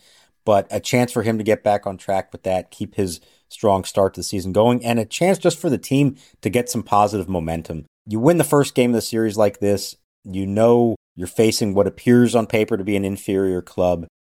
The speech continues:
There is an opportunity here for them to start making some noise and start feeling better about themselves.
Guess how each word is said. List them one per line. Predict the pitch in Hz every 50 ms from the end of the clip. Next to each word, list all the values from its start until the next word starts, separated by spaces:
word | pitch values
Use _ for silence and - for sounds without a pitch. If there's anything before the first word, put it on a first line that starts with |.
| _ _ _
There | 101 98 110 110 107 107
is | 104 98 -
an | 104 98
opportunity | 101 101 - - 98 - - 117 104 92 92 85
here | 85 90 85
for | - - -
them | 87 87 87 82
to | 85 85
start | - - - - 92 -
making | 87 87 85 - 76
some | - 90 82
noise | 80 85 80 80 80 78 73 - _ _ _ _ _ _ _ -
and | 98 90
start | - - 104 92 -
feeling | - 117 98 90 85
better | 95 92 90
about | 85 78 78 78 -
themselves. | - 71 - - - 71 69 73 -